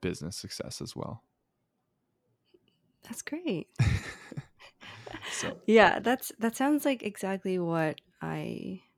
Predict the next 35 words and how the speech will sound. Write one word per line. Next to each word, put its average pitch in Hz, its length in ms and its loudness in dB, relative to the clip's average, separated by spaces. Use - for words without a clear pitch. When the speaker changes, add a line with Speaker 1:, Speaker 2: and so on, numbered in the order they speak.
Speaker 2:
wanted 175 460 2
to - 120 -6
portray 156 560 -6
to - 200 -10
my 151 120 -2
boss, - 400 -4
but - 140 -8
it's, 156 120 -10
like, - 140 -6
really 151 220 -4
hard 156 260 -10
to - 80 -20
put - 220 -10
into, 165 640 -6
uh, - 160 -10
or 170 260 0
hard 175 220 0
and 160 160 -2
hard 175 240 -4
to 160 160 -6
verbalize. 160 680 -4
Speaker 1:
Exactly. 101 560 -12
Speaker 2:
Um, - 540 -6
but 208 220 2
I'm 247 220 6
very 202 320 4
curious 165 680 -2
'cause 165 400 -2
you 165 180 -2
travel 160 540 0
a 143 40 -2
lot, - 360 -4
even 151 280 0
now, - 420 -6
Speaker 1:
Mm-hmm. 98 280 -12